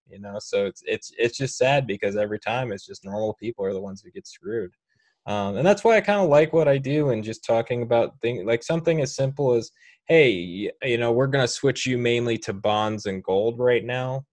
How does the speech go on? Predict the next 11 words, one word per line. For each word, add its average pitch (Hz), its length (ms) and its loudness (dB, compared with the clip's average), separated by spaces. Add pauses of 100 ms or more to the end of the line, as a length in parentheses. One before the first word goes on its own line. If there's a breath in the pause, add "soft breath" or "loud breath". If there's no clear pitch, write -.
government 110 420 0
bonds 120 340 -2
and 120 140 -4
gold." 120 280 0 (520 soft breath)
Something 151 380 2
like 131 160 2
that 147 240 0
could 120 100 -2
have 104 60 -6
saved 113 240 -4
somebody's 110 440 -4